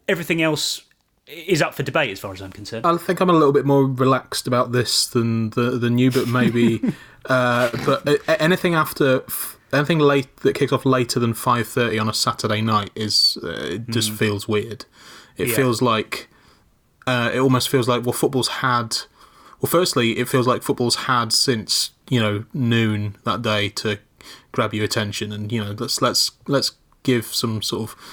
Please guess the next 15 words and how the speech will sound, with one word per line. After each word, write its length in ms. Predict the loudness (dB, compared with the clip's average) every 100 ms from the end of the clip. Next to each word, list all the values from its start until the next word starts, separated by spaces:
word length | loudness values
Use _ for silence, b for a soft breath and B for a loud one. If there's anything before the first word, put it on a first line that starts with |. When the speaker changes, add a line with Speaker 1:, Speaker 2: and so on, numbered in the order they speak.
| B B
Speaker 2:
light 380 | 0 2 0 -2
entertainment 560 | -2 -2 -4 -2 -4
on 120 | -4
T 220 | 0 0 2
V 180 | 0
a 80 | -2
go 200 | -6 -8
now, 240 | -8 -10 -4
rather 300 | -2 -2 -2
than 200 | -4 -6
just 220 | -6 -4
more 260 | 0 2 2
football. 460 | 0 -2 -4 -6 B B B -2
But 100 | 2
also, 520 | 2 2 0 0 -2